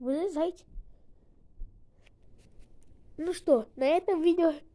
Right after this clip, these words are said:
заканчивается. И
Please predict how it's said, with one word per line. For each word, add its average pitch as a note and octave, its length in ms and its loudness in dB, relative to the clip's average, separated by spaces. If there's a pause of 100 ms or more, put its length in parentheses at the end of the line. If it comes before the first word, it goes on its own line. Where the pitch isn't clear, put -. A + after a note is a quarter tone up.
(200)
заканчивается. E4 920 -2 (1500)
И D#4+ 320 2